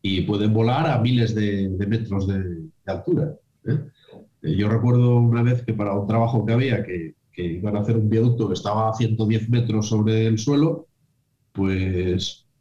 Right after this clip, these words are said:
una de las excusas que daban para, para no considerar, eh,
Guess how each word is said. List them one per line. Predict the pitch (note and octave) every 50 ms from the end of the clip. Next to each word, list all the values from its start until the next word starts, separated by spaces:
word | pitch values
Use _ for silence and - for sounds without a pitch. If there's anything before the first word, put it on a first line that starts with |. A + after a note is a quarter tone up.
| _ _ _ _ _ _ _ _ _ _ _ - -
una | A#2+ A2+ A#2+ A#2
de | A2+ A2+
las | A2+ A2 A2 G#2+ -
excusas | B2 A2 - - C#3 B2 A#2+ - A#2 A2 -
que | - A#2+
daban | A2+ B2 B2+ B2 G#2+ F#2+ F2+ -
para, | G2 F#2+ G2 F#2+ F#2+ F#2 F2+ F2+ F2+ F2
para | F#2 F2+ F2+ F#2
no | G2 G#2+ G#2+
considerar, | A2+ A2+ G2+ - A#2 A2+ A2 A2 A2+ A2+ A2+ A2 A2 G#2+ G#2+ G#2+ G#2+ G#2
eh, | G#2